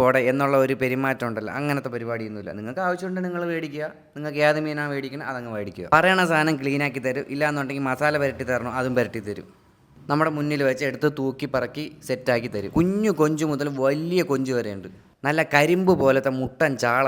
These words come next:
വരെയുണ്ട്. ആ ചാളയൊക്കെ വാങ്ങിച്ച് മസാല പുരട്ടി പൊരിച്ച് അടിക്കണം ഉച്ചയ്ക്ക്. പല മാർക്കറ്റിലും കണ്ടിട്ടുണ്ട്, വൃത്തിയില്ലാണ്ട് ഈച്ചയും മൊച്ചി പൂച്ചയും നക്കി ഇരിപ്പുണ്ടാവും. കണ്ണ് തപ്പിയാ കാക്കച്ചി അടിച്ചുകൊണ്ടും പോവും. നമ്മുടെ ആഹാര സാധനങ്ങൾ വൃത്തിയായിട്ട് കൊടുക്കണം.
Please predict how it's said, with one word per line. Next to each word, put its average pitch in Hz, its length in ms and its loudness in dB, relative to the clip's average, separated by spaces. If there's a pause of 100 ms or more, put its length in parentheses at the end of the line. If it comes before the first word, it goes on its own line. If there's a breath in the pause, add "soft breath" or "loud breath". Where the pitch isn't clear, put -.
വരെയുണ്ട്. 107 340 -4 (220)
ആ 156 60 0 (160)
ചാളയൊക്കെ 147 520 2
വാങ്ങിച്ച് 143 300 -2
മസാല 143 460 0
പുരട്ടി 131 320 -2
പൊരിച്ച് 120 380 -2
അടിക്കണം 110 380 -4
ഉച്ചയ്ക്ക്. 98 340 -8 (420)
പല 156 240 6 (100)
മാർക്കറ്റിലും 143 560 0
കണ്ടിട്ടുണ്ട്, 123 500 -2
വൃത്തിയില്ലാണ്ട് 131 680 0 (120)
ഈച്ചയും 143 400 -2
മൊച്ചി 127 240 -4 (100)
പൂച്ചയും 135 440 0
നക്കി 117 240 -8
ഇരിപ്പുണ്ടാവും. 104 520 -6
കണ്ണ് 165 300 0
തപ്പിയാ 139 340 0
കാക്കച്ചി 131 380 0
അടിച്ചുകൊണ്ടും 120 460 -4
പോവും. 82 140 -10 (120)
നമ്മുടെ 156 220 0 (100)
ആഹാര 170 280 0 (120)
സാധനങ്ങൾ 147 400 -2 (100)
വൃത്തിയായിട്ട് 143 500 0
കൊടുക്കണം. 98 320 -4